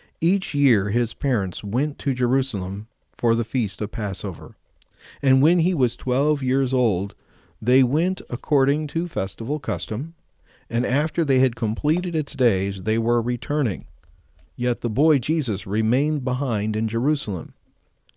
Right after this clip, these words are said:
and his parents did not know it. Hail Mary,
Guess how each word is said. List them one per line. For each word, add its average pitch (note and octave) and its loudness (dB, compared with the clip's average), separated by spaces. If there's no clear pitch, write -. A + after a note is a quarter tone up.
and G#2 0
his A#2+ 0
parents G#2+ 0
did G2 -4
not G#2+ -2
know G#2 -2
it. - -14
Hail C3 2
Mary, A#2 0